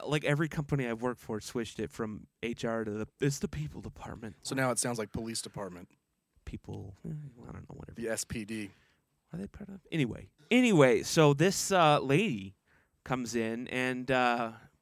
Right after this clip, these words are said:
Speaker 1: she's very talkative, and, uh, she's older, definitely retired, and she's just kind of, she's a flight attendant,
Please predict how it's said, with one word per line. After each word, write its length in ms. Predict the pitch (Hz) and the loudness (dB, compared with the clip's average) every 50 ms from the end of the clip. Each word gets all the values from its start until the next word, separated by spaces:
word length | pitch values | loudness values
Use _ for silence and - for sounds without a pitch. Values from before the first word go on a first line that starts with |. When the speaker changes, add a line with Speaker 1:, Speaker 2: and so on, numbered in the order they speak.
| _ _ - | _ _ -12
Speaker 1:
she's 260 | - - 143 135 - | -8 -6 -6 -6 -4
very 220 | - 135 139 165 | 0 0 0 0
talkative, 600 | 175 - 151 127 - - 127 117 113 117 151 - _ _ _ _ - - - _ _ _ - | 0 0 -2 -2 -2 -2 -4 -2 -2 -4 -4 -6 _ _ _ _ -20 -20 -20 _ _ _ 0
and, 520 | 139 139 135 131 127 123 120 123 131 131 | 2 4 4 4 4 2 0 0 2 4
uh, 500 | 135 127 123 120 117 113 113 113 110 - | 4 6 6 4 4 2 0 0 -2 -2
she's 240 | - - 143 139 135 - | -4 -2 -2 -2 -2 0
older, 400 | 139 139 143 147 139 123 120 131 | 2 2 2 2 2 2 0 0
definitely 400 | 139 - 147 151 147 151 131 135 | -2 -2 -2 -2 -2 -4 -4 -4
retired, 600 | 139 147 151 143 - 127 120 120 117 123 135 147 | -2 -4 -4 -2 -2 0 0 0 0 0 0 -2
and 220 | 131 - 120 123 120 | -2 -4 -6 -6 -6
she's 300 | - - 139 135 123 - | -6 -6 -4 -4 -4 -2
just 220 | - 143 135 - | -4 -4 -4 -4
kind 200 | - 151 151 143 | -2 -2 -2 0
of, 260 | 131 120 - - - - | -2 -4 -6 -10 -12 -6
she's 160 | - 170 170 | -2 0 0
a 40 | 156 | 2
flight 240 | 139 160 165 165 135 | 2 2 2 2 2
attendant, 460 | 120 - - 117 107 107 113 123 | 0 -4 -6 -8 -6 -6 -8 -8